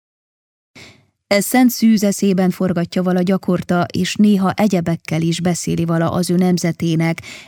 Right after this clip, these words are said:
eleinek életüket és életüknek szentségét, azaz Szent István tóráinak életét,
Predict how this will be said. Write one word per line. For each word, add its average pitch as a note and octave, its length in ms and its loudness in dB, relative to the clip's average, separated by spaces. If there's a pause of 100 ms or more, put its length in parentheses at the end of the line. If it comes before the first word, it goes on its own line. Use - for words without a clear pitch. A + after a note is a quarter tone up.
eleinek G#3 640 2
életüket D#3+ 720 -4
és E3+ 340 -4
életüknek G3 680 0
szentségét, - 840 -6 (600)
azaz A3 360 2
Szent C4+ 420 2
István F#3+ 440 0
tóráinak F3 680 0
életét, E3+ 680 -4